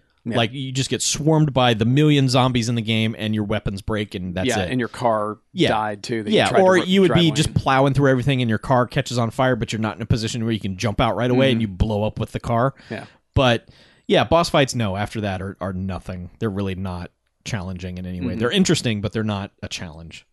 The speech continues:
Speaker 1: Yeah.
Speaker 2: So, um, but that game's great. I can't recommend it enough. And the D L C is really good, too.
Speaker 1: Yeah.
Speaker 2: Really good.
Speaker 1: So you were playing, like, the, the story continuation missions, kind
Speaker 2: Yeah.
Speaker 1: of, or?
Speaker 2: Yeah, there's four episodes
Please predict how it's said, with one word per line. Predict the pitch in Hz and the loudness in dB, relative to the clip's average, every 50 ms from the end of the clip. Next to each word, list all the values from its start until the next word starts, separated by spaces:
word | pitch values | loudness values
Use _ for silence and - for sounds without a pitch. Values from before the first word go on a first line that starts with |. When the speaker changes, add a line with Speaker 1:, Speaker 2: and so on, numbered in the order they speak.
| _ _ - | _ _ -18
Speaker 1:
Yeah. | - - - - _ _ | -16 -16 -16 -16 _ _
Speaker 2:
So, | - - 82 82 - _ _ _ _ _ _ _ _ _ _ _ _ _ - | -16 -14 -14 -14 -18 _ _ _ _ _ _ _ _ _ _ _ _ _ 0
um, | 127 117 110 110 107 101 98 98 - _ _ _ _ _ _ _ - | 2 2 4 2 2 0 0 -4 -6 _ _ _ _ _ _ _ -6
but | 117 | -6
that | 127 117 - | -4 -4 -6
game's | 107 92 80 | -8 -10 -10
great. | - 82 82 85 - _ _ _ _ - - | -10 -12 -14 -14 -16 _ _ _ _ -10 -10
I | 110 | -6
can't | - 127 107 90 | -6 -6 -6 -6
recommend | 98 - - 98 95 87 | -8 -8 -8 -10 -10 -10
it | 80 80 | -10 -12
enough. | 82 85 87 87 85 - - _ - _ _ _ _ _ _ - | -12 -12 -12 -14 -14 -16 -18 _ -20 _ _ _ _ _ _ -6
And | - 139 | -2 -2
the | 135 | 0
D | 135 214 | 2 2
L | 220 139 | 2 2
C | - - - | 2 2 0
is | 117 101 | 0 0
really | 113 131 135 120 110 | 0 0 2 2 2
good, | 110 104 92 | 0 -4 -4
too. | - 107 92 85 - _ _ _ - | -6 -8 -8 -8 -10 _ _ _ -10
Speaker 1:
Yeah. | 123 110 104 - _ _ | -8 -8 -8 -10 _ _
Speaker 2:
Really | - 117 151 170 156 139 117 110 | -4 2 4 4 6 6 4 2
good. | 95 110 104 90 82 85 90 _ _ _ _ _ _ _ _ _ _ _ - | 0 0 -2 -2 -4 -10 -16 _ _ _ _ _ _ _ _ _ _ _ 0
Speaker 1:
So | 147 | 2
you | 143 143 175 | 4 6 6
were | 165 143 | 6 4
playing, | - - 139 127 123 113 110 | 2 -2 -2 -2 -2 -4 -6
like, | 113 110 104 _ - | -8 -10 -10 _ -14
the, | - 107 107 104 107 107 - - 127 | -14 -12 -12 -12 -14 -18 -20 -18 -12
the | 117 120 110 107 101 | -8 -8 -6 -6 -6
story | - - - - 131 120 113 | -8 -6 -4 -2 -2 -2 -2
continuation | - - 117 107 - 117 110 113 113 117 - - 127 | -4 -6 -10 -10 -8 -8 -8 -8 -8 -8 -6 -6 -4
missions, | 127 123 113 - 131 127 - | -4 -4 -4 -4 -6 -8 -8
kind | - 131 127 127 127 | -6 -4 -2 0 0
Speaker 2:
Yeah. | 127 127 127 | 0 -2 -2
Speaker 1:
of, | 123 120 | -4 -6
or? | 120 107 104 - _ _ _ - | -8 -8 -10 -12 _ _ _ -6
Speaker 2:
Yeah, | 113 98 | -4 -4
there's | 107 110 - | -4 -4 -6
four | - - - 170 170 175 170 165 - | -6 0 2 4 6 6 4 4 2
episodes | 160 - - - - 151 139 135 131 131 123 | 0 -2 0 0 2 2 4 4 4 2 0